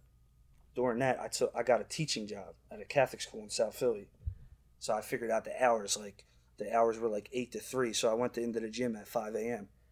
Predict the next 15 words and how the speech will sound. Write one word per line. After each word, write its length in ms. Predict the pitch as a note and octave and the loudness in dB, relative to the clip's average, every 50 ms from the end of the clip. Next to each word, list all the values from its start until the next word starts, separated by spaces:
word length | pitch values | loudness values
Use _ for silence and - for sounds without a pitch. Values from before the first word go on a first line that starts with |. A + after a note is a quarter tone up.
| - - _ _ - | -20 -20 _ _ -8
I 60 | G#2+ | -6
had 80 | G#2+ | -6
clients 340 | - - C#3 A#2 A2 G#2 - | -4 -2 -2 -2 0 -2 -4
at 80 | G2+ - | -8 -4
five, 320 | - - A2+ A2+ G#2+ G2+ | -4 -2 0 0 0 2
six, 300 | - - C3 A#2 - - | 2 2 2 4 4 6
seven. 380 | - - B2+ A#2+ A2 G#2 G2 G2 - - _ _ _ _ - - | 6 8 8 6 6 4 -4 -14 -18 -20 _ _ _ _ -14 -4
Drove 260 | - A#2+ A#2 A#2 A2 | 0 2 2 2 2
right 180 | A#2 A#2 A#2 - | 0 -2 -4 -4
to 60 | A#2 | -6
school. 500 | - - - C3 B2+ B2 A#2 A2 G#2 - _ _ _ _ _ _ _ _ _ _ _ _ _ _ _ _ _ _ _ _ _ - - | -6 -4 -2 -2 -2 -2 -2 -4 -6 -10 _ _ _ _ _ _ _ _ _ _ _ _ _ _ _ _ _ _ _ _ _ -12 -4
School 380 | - - - - D3 C#3+ C3 | -2 -2 0 2 2 2 4
would 100 | C3 B2+ | 2 4
get 120 | C3 B2 B2 | 6 8 8
out. 260 | C3 B2 A2 - | 8 8 4 0